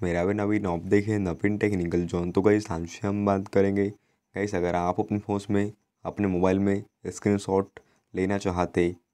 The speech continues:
आप स्क्रीनशॉट को स्क्रॉल करना चाहते, तो आप कैसे करेंगे। तो गाइस, यह वीडियो को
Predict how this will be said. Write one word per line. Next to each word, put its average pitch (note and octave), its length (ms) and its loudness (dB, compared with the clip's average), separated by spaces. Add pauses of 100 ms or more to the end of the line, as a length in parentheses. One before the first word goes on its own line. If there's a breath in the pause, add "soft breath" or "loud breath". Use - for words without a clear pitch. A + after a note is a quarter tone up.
(100)
आप - 180 -6
स्क्रीनशॉट G2 580 -4
को G2 240 -4 (320)
स्क्रॉल F#2+ 500 -4 (320)
करना G2 280 -2
चाहते, F2+ 600 -2 (200)
तो - 80 -4
आप G2 180 -4
कैसे F#2 260 -2
करेंगे। F2 420 -2
तो - 300 -16
गाइस, G2+ 300 0
यह F2+ 140 -2 (140)
वीडियो G2+ 200 4
को G2+ 340 0